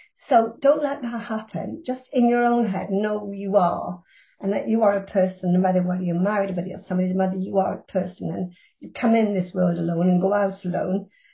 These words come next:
and you are you. So make sure you ha-, you know who you are. And if you're not happy with who you are, just think about why and take some action on it. Um, and mostly think about, is it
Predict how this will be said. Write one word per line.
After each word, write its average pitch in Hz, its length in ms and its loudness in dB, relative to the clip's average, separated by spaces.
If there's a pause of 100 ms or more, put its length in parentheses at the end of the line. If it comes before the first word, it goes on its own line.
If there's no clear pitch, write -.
and 196 140 0
you 190 120 4
are 202 140 0
you. 180 560 0 (840)
So 208 480 0
make 240 180 0
sure 226 260 -4
you 220 180 -2
ha-, - 200 -10
you 202 120 -2
know 196 440 0
who 214 80 -8
you 190 200 2
are. 170 300 0
And 190 120 0
if 190 160 -6
you're 208 100 0
not 277 320 0
happy 254 340 -12
with 170 140 -10
who 175 80 -6
you 180 220 -6
are, - 240 -8 (340)
just - 220 -10
think 240 200 -2
about 185 300 -2
why 196 420 -2
and - 120 -12
take - 200 -14
some 165 220 -6
action 185 360 -8
on - 140 -8
it. - 220 -14 (720)
Um, 202 400 0 (300)
and 208 240 -2 (580)
mostly 220 720 0
think 185 180 -2
about, 180 320 -4
is 185 80 -2
it 220 160 -10